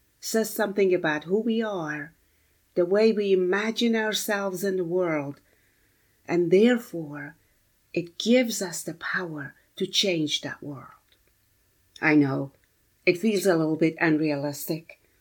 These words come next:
with all the technology out there, with all these other important rational scientific factors. Well, we do not need to ignore any of them.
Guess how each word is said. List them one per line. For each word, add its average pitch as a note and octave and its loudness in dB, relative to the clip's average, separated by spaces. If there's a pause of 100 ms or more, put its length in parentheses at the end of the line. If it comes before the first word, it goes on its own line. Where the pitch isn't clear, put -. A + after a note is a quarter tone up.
(100)
with E3+ 2
all F#3 6
the F3+ 4
technology E3+ 0
out E3 -2
there, E3 -2 (280)
with F3+ 4 (160)
all G#3+ 2
these F#3+ -4 (180)
other G3 -4
important F3+ -2 (320)
rational F3+ -2
scientific E3 -4
factors. - -10 (640)
Well, E3+ -2 (640)
we F#3 4
do A3 4
not G#3+ 4
need F#3 4
to F3+ 0
ignore D#3 -2
any D#3 2
of C#3+ -10
them. C#3+ -12